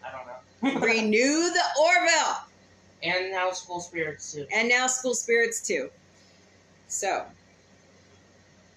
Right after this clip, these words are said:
Speaker 2: we didn't talk about Drag Race, but we can always do a mini Mombi on Drag Race.
Speaker 1: Yeah.
Speaker 2: Yeah. All right, guys. Vic is still healing. He's had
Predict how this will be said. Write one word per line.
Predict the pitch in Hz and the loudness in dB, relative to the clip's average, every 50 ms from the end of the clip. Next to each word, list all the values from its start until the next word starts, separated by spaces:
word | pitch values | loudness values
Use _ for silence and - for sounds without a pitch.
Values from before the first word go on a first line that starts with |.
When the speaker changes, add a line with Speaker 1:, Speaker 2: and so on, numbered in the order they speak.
| _ - _ _ - - - - - - - - | _ -20 _ _ -20 -18 -18 -16 -16 -12 -8 -6
Speaker 2:
we | 196 | -4
didn't | 208 208 180 - | -4 -4 -4 -6
talk | 226 202 196 | -6 -8 -6
about | 202 185 165 170 175 | -4 -4 -4 -4 -2
Drag | - 165 160 175 165 | -2 -2 -2 -2 -2
Race, | 147 131 135 165 - - | -2 -2 -2 -2 -4 -4
but | - 160 160 | -6 -6 -6
we | 175 | -6
can | 170 - 151 | -8 -8 -8
always | 151 151 147 147 143 139 | -8 -8 -8 -6 -6 -6
do | - - 156 151 | -6 -6 -6 -4
a | 139 143 139 | -2 -4 -4
mini | 143 175 170 156 156 151 | -4 -4 -6 -6 -6 -6
Mombi | 151 143 143 143 143 156 151 135 | -6 -6 -4 -4 -4 -6 -6 -6
on | 135 139 | -8 -8
Drag | 139 127 110 - - | -8 -8 -10 -10 -10
Race. | 117 - - - - - - - - - | -12 -10 -8 -6 -8 -8 -8 -10 -12 -8
Speaker 1:
Yeah. | - 139 123 123 123 123 - - - - - | -6 -6 -4 -6 -6 -8 -14 -20 -20 -20 -16
Speaker 2:
Yeah. | 131 123 - - - - _ _ _ _ _ _ - - _ _ _ - - _ _ - - _ _ - _ - 202 | -14 -14 -14 -14 -16 -20 _ _ _ _ _ _ -20 -20 _ _ _ -20 -20 _ _ -20 -20 _ _ -20 _ -10 -6
All | 190 202 | -4 -2
right, | 214 226 226 226 214 - | 0 0 0 0 0 0
guys. | 214 214 208 208 214 208 214 208 - - - - - - - - _ _ _ - _ _ _ _ _ _ _ _ - _ _ _ _ _ _ - _ - | 0 0 2 2 2 2 2 2 0 0 -2 -2 -4 -8 -12 -20 _ _ _ -20 _ _ _ _ _ _ _ _ -20 _ _ _ _ _ _ -20 _ -4
Vic | 170 214 226 220 226 | -2 -2 -2 0 0
is | 233 226 226 - | 0 0 0 0
still | - - - 220 226 240 240 | -2 -2 -2 0 0 0 0
healing. | 233 226 254 247 247 240 240 240 233 233 233 247 254 - - _ _ - - - - _ _ - - | -2 0 0 0 2 2 0 0 0 0 -2 -4 -6 -12 -18 _ _ -20 -20 -20 -20 _ _ -10 -4
He's | 226 214 214 208 | -2 0 0 0
had | 254 233 220 | 2 2 2